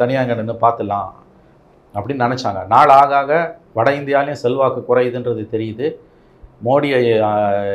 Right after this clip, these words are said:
எடப்பாடியை வழிக்கு கொண்டு வர முடியாதுன்னு தெரியும் போது அவர்கிட்ட காம்ப்ரமைஸ் பேசுறாங்க. அதுக்குள்ள காலம் கடந்து போயிடுச்சு. எட்டு மாசத்துக்கு முன்னாலே அந்த எண்மண் எண் மக்கள் யாத்திரை மாதிரியான விஷயங்கள் எல்லாம் கம்ப்ளீட்டா தவிர்த்துட்டு, அண்ணாமலையை மாத்திட்டு, தமிழிசையை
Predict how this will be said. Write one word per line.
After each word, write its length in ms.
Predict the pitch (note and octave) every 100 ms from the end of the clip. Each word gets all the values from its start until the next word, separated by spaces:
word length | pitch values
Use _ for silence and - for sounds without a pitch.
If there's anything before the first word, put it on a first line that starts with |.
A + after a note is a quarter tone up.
| G2+ A2
எடப்பாடியை 420 | C#3+ D3 C3 A#2+
வழிக்கு 240 | A#2 C#3 C3 -
கொண்டு 120 | A#2+
வர 80 | A#2+ G#2+
முடியாதுன்னு 360 | A2 A#2 G#2+ G#2+
தெரியும் 220 | A2+ A2
போது 160 | G#2 D#3 G#3 -
அவர்கிட்ட 320 | B2 B2 A#2+ C#3+
காம்ப்ரமைஸ் 420 | C3 - B2+ A#2 -
பேசுறாங்க. 320 | A2 A2 C#3 C3+
அதுக்குள்ள 260 | A#2+ B2+ B2
காலம் 260 | A2+ A#2+ G#2+
கடந்து 240 | G#2 G2 F#2
போயிடுச்சு. 320 | D#2+ - - - _ -
எட்டு 140 | A#2 A#2+
மாசத்துக்கு 420 | E3 F3+ E3 D3+
முன்னாலே 280 | D3+ D3+ E3+
அந்த 100 | D3+ C3
எண்மண் 280 | C3 D#3 C#3+
எண் 100 | C#3 C#3
மக்கள் 240 | C3+ C3+
யாத்திரை 240 | B2+ A#2+ B2
மாதிரியான 340 | A#2+ A#2 A#2 A2+
விஷயங்கள் 340 | G#2+ C#3 B2+ A#2
எல்லாம் 200 | B2 B2
கம்ப்ளீட்டா 340 | G#2+ A#2+ A2+ B2 A2
தவிர்த்துட்டு, 400 | A#2 A#2+ - C3 G#2+
அண்ணாமலையை 460 | A#2+ C3 A#2+ A2 G2+
மாத்திட்டு, 380 | A2+ - A2+ C3 C3
தமிழிசையை 440 | A2 B2+ - A2+